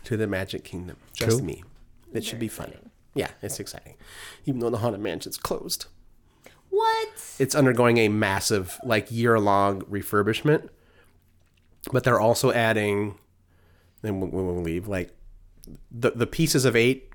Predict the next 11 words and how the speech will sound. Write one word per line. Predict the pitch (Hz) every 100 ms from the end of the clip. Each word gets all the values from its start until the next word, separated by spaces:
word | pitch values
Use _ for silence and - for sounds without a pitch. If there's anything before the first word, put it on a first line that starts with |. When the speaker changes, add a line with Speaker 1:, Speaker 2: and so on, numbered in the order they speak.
| - 120
Speaker 1:
gift | 131 -
shop | 147 135 -
outside | 117 92 120 101
Pirates | - 107 123 123
has | 107
always | 110 104
been | 104
half | 95 - 107 107
Haunted | 120 110 98
Mansion. | 98 101 139 147
Speaker 3:
Mm-hmm. | 143 240